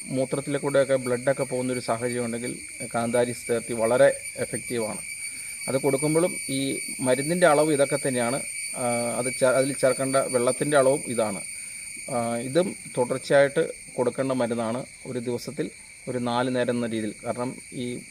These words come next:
കല്ല് എത്രയും പെട്ടെന്ന് ബ്ലോക്ക് മാറ്റുക എന്നുള്ളതാണ്. അപ്പം മരുന്നുകളും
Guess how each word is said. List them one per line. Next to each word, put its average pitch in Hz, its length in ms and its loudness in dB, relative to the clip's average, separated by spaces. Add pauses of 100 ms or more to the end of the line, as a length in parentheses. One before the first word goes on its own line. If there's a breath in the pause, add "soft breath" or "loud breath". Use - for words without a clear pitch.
(1000)
കല്ല് 143 420 4 (160)
എത്രയും 147 280 0
പെട്ടെന്ന് 151 260 -2
ബ്ലോക്ക് 139 560 0
മാറ്റുക 139 540 2
എന്നുള്ളതാണ്. 127 400 2
അപ്പം 123 300 -6 (480 loud breath)
മരുന്നുകളും 139 480 0